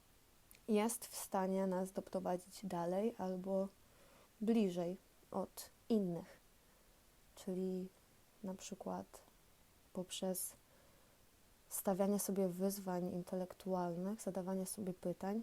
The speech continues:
czyli znowu dubito, zadawanie sobie pytań i, i jakby sprowadzanie się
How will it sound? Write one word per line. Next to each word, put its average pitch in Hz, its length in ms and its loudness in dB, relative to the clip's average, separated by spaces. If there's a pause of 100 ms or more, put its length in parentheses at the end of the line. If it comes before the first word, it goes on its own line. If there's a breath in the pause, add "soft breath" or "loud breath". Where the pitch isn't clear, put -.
(140)
czyli - 160 -8
znowu 170 400 -4
dubito, 180 460 0 (1000 loud breath)
zadawanie 196 460 0
sobie 190 240 -6
pytań 185 520 -4 (180)
i, 180 240 -2
i 185 80 0
jakby 180 560 0 (500 loud breath)
sprowadzanie 196 680 0
się 185 440 0